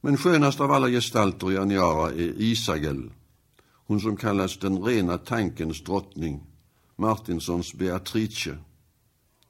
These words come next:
Hon är anad i sockenpojkens byskola,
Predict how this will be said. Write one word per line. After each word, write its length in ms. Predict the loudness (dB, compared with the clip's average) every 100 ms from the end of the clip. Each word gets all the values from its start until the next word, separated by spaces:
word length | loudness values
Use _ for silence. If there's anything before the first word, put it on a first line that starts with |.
| _ _ _ _ _ -2
Hon 160 | 2
är 300 | 4 6 6
anad 240 | 6 4 2
i 60 |
sockenpojkens 920 | 0 -2 -2 -4 0 0 0 -2 -2
byskola, 760 | -4 -4 -4 -6 -4 -4 -6